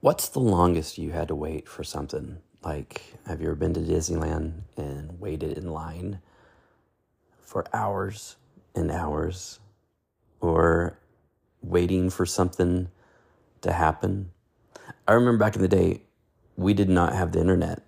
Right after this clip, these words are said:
so we had to wait in line to get concert tickets. And I remember sleeping outside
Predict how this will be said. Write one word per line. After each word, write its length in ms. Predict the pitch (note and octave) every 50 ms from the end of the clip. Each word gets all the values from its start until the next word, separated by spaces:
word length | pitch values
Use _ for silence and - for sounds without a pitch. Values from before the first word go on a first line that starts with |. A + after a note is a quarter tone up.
| _ _ -
so 540 | - - - F2 E2+ E2+ D#2+ D#2+ D#2+ - -
we 180 | - E2+ F2+
had 160 | G#2 G2+ - -
to 60 | D#2+
wait 260 | - - D#2+ D#2 -
in 80 | - E2
line 360 | D#2+ D#2+ D#2+ D#2+ D#2+ D#2+ E2
to 120 | - - D2
get 320 | C2 D#2 D#2 D2+ - -
concert 520 | - - - E2+ F#2 - - - - -
tickets. 600 | - - - - - - - - - - - - _ _ _ _ _ _ _ _ _ _ _ _ _ _ _ _ _ _ _ -
And 420 | F#2 F2 E2+ F2 E2+ E2 F2 - - -
I 100 | F2 F2
remember 680 | F2+ F#2+ F#2 F#2 F2+ F2+ F2 F2+ F2 F2 F2 E2+ - - _ _
sleeping 840 | - - - - - - - F#2 G2 A2+ A2 - F2+ F2 F2 E2+ F2 -
outside 760 | - F2+ F2+ F2+ - - - - G2 F#2 F#2 F2 F2 E2+ E2